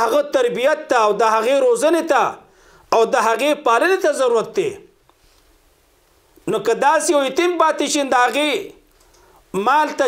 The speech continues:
چل اچول یا د هغې مال په یو طریقو باندې، دسیسو باندې خوراک یا د هغې مال کو-، د هغې مال ضایع کول، دا د الله رب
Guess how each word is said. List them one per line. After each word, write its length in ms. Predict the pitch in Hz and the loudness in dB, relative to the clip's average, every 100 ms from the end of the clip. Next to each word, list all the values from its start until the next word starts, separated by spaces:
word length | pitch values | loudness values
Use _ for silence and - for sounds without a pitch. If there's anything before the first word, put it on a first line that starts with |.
| 254 | 0
چل 140 | 285 277 | 0 2
اچول 420 | 262 247 330 330 180 - - _ _ - _ _ _ _ _ _ - | 0 0 0 0 -4 -16 -20 _ _ -20 _ _ _ _ _ _ -4
یا 160 | 214 285 | 0 2
د 120 | 285 | 2
هغې 320 | 240 240 269 277 | 2 2 0 0
مال 180 | 277 311 285 | 2 0 0
په 120 | - 262 | -2 -2
یو 60 | 247 | 0
طریقو 300 | 240 240 285 302 | 0 0 -2 0
باندې، 260 | 294 277 262 240 | 0 0 -2 -2
دسیسو 380 | 240 247 - 302 | -2 -2 -2 0
باندې 300 | 277 262 247 | 0 0 -2
خوراک 400 | 240 254 285 277 - - _ _ _ _ _ _ _ _ - | 0 2 2 0 -6 -20 _ _ _ _ _ _ _ _ -8
یا 220 | 214 277 | -2 0
د 100 | 285 | 2
هغې 340 | 269 247 240 294 285 | 2 2 0 0 2
مال 160 | 277 262 | 0 0
کو-، 280 | 262 262 254 | 0 0 0
د 100 | 226 233 | 2 2
هغې 200 | 233 269 277 | 2 0 0
مال 180 | 277 277 190 113 _ _ _ - 185 | 0 0 -4 -12 _ _ _ -8 -2
ضایع 220 | 247 240 240 | 0 0 0
کول، 280 | 269 349 262 143 - _ _ _ _ _ _ _ _ _ _ - | 0 0 -2 -8 -16 _ _ _ _ _ _ _ _ _ _ -12
دا 240 | 170 240 285 269 | -4 0 2 2
د 0 | |
الله 160 | 262 302 | 2 0
رب 100 | 302 | 0